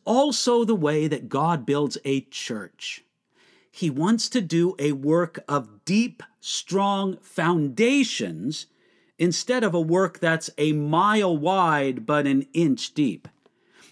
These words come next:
If we want to see a solid work of God in our churches, it will be built upon solid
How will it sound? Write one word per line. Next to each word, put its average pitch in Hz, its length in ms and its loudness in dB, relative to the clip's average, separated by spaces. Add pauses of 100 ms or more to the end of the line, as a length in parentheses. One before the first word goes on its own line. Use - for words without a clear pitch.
If 180 160 0
we 311 120 -2
want 453 260 0
to 196 100 -2
see 220 260 -2
a 170 140 0
solid 233 540 0
work 196 220 0
of 170 120 -2
God 190 240 0
in 175 80 0
our 156 120 2
churches, 226 480 -2 (280)
it 247 240 0
will 220 220 4
be 208 200 0
built 196 420 0
upon 185 380 0
solid 175 600 2